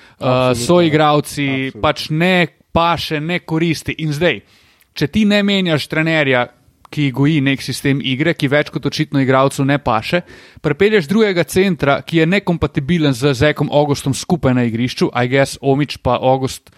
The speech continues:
Speaker 2: ne bota igrala skupaj, tako ne bota igrala Jackie pa August ali pa Diki pa August, in ti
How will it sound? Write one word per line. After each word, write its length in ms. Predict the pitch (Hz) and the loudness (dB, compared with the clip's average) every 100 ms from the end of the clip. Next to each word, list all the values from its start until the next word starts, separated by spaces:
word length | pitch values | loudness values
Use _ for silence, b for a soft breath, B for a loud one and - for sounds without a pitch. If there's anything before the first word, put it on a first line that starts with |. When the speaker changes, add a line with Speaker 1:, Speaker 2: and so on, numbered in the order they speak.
| _ | _
Speaker 2:
ne 140 | 131 | -2
bota 260 | 131 143 139 | 0 2 0
igrala 280 | 135 139 127 | 2 0 0
skupaj, 360 | - 165 180 | -2 0 0
tako 240 | 143 - 135 | -2 -2 -2
ne 80 | |
bota 260 | 127 135 135 | 0 0 0
igrala 400 | 131 135 131 123 - - | 2 2 2 0 -4 -12
Jackie 380 | 131 143 147 165 | 0 0 0 -2
pa 120 | - 165 | -2 0
August 400 | 160 175 165 - | 0 0 -2 -4
ali 180 | 90 | -6
pa 240 | - 120 113 | -2 -2 -2
Diki 400 | 120 156 185 196 | -2 -2 0 0
pa 240 | - 139 - | 2 0 2
August, 480 | 180 185 175 - _ _ _ - | 2 2 -2 -6 _ _ _ -4
in 120 | 135 | -2
ti 220 | 143 208 | 2 2